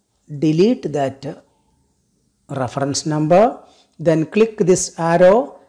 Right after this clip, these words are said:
again, you click and down till this one we have to select, uh, click down arrow, click OK. Now we can see that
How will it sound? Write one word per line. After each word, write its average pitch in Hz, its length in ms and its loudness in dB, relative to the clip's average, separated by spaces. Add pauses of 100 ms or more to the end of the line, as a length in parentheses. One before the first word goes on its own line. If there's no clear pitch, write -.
(160)
again, 160 640 -2
you 151 340 -4
click 196 400 -4
and 151 300 -6 (400)
down 131 720 -4 (220)
till 202 420 -2 (140)
this 123 260 -12
one 123 300 -10
we 120 140 -6
have 117 320 -10
to 220 100 -10
select, 120 480 -12
uh, 156 220 -6 (560)
click 156 240 -6
down 160 300 0
arrow, 196 500 0 (120)
click 143 200 -8 (140)
OK. 104 480 -18
Now 196 200 0
we 180 180 0
can 135 280 -6
see 143 560 -6 (420)
that 135 500 -10